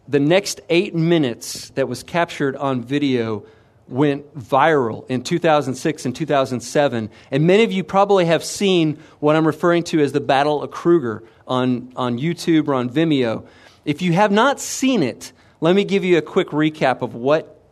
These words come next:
took place in those fascinating eight minutes. This herd of buffalo were coming across this ridge,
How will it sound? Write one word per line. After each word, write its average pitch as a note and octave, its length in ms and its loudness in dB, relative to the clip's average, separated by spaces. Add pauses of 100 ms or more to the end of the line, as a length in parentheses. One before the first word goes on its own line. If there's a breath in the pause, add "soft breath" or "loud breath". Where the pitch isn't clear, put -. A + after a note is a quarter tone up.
took F3 260 -4
place A#2 560 -4 (220 soft breath)
in C3+ 100 0
those C#3+ 440 2 (280 soft breath)
fascinating D3+ 800 0
eight D3 220 0
minutes. C#3 560 -2 (880 soft breath)
This F3+ 360 2 (100)
herd F3+ 260 2
of G#3+ 120 -2
buffalo F3 460 2
were C3+ 100 0
coming G#3 300 0
across F3+ 320 0
this D#3 100 -6
ridge, C#3 520 0